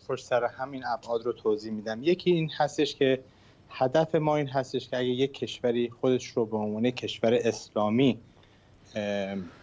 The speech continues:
شنا-، شناخته، اه، شناخته خودش رو و شناسونده به، به دنیا، اه، بیاد احکام حقیقی اسلام رو هم، اه، اجرا کنه. اگر ما به زندگی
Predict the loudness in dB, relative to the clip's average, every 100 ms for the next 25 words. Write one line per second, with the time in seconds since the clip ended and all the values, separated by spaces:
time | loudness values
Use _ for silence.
0 | -6 -6 -6 -10 -6 0 4 4 4 0
1 | -6 -8 -2 2 2 0 -2 -2 -2 -4
2 | -6 -6 -4 0 2 0 0 -2 0 -2
3 | -4 -6 -6 -4 -4 -6 -8 -6 -4 -2
4 | -2 -4 -4 -6 -6 -8 -6 -4 0 0
5 | 0 _ _ _ _ _ -6 -4 0 2
6 | 2 2 -2 -4 -4 -2 0 0 -2 -4
7 | -2 -2 -2 -2 -2 -4 -2 0 2 0
8 | 0 0 0 2 0 -2 -4 -2 -2 -6
9 | _ _ _ _ 0 0 2 0 2 2
10 | 2 -2 -14 -14 -18 -16 -6 0 0 0
11 | -2 -2 -2 -2 -4 -6 -4 0 0